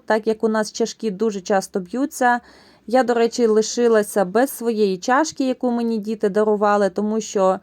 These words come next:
її вже побили, і тому я ось, е, відкладу собі декілька чашок зараз на користування, а решту заховаю на запас, тому що постійно чашки б'ються і треба щось мати.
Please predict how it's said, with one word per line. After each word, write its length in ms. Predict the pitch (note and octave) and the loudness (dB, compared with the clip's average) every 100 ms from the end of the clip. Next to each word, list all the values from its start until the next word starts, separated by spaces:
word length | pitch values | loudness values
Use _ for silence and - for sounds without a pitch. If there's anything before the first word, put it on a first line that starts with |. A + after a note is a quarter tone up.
| - - _ - | -12 -20 _ -6
її 300 | A#3+ B3+ A#3 | -2 0 0
вже 240 | F3+ F#3+ | 0 0
побили, 600 | F3+ F#3+ F#3 B3 C#4+ C#4 | 0 -2 0 2 4 2
і 400 | C4 G#3 A3+ B3+ - | 0 -4 -4 -6 -4
тому 640 | G#3 G#3 G#3+ A#3 A#3 A#3 - _ _ _ _ - | -2 0 0 0 -2 -4 -8 _ _ _ _ -12
я 320 | F#3+ G#3 A3 | 0 2 2
ось, 560 | - G3+ G#3+ G#3+ - - | 2 4 4 2 -6 0
е, 420 | F#3+ F#3+ F#3 F#3 | 4 4 4 2
відкладу 560 | F#3+ A#3 - A3+ G#3 G#3+ | 0 -4 0 0 2 -2
собі 400 | - F3+ F#3+ F3+ | -2 -6 -4 -2
декілька 520 | F#3+ F#3 F#3 F3+ F#3 | -2 -2 -4 -2 -4
чашок 600 | - G3+ - C4+ E4 C4+ | -2 -6 -2 2 2 0
зараз 400 | C4+ C4 B3+ - | 0 0 -2 -4
на 80 | A#3+ | -4
користування, 760 | B3 A3+ - A3 A3+ A3 G#3+ - | -2 -4 -6 -2 0 0 -2 0
а 200 | A#3 C#4 | 0 0
решту 380 | G#3 G#3 - | 0 -2 -6
заховаю 800 | F#3 F#3+ - F3 G3 B3+ A#3+ A3+ - - - - _ - | -4 -4 -4 -2 0 0 -2 -6 -8 -20 -20 -20 _ -4
на 200 | G#3+ G#3 | 0 0
запас, 560 | G3 F#3 G#3 A#3+ C#4 | 0 -2 2 2 0
тому 300 | - G3 G3 | -4 -4 -2
що 280 | F#3+ - F#3 | -4 -2 -4
постійно 720 | F3+ F3+ - A3+ B3+ C#4+ C#4+ | -2 -6 -6 -4 -2 0 0
чашки 560 | C#4+ - F#3 G#3 - A3 | -2 0 0 0 -4 -6
б'ються 500 | F3 E3 G3 G#3 G#3 | -6 -4 -4 -4 -4
і 120 | - | -6
треба 360 | F3 F3 F3 F#3 | -4 -2 -2 -2
щось 340 | - E3+ E3+ | -4 -6 -4
мати. 460 | E3 C#3 C#3+ - | -6 -6 -6 -10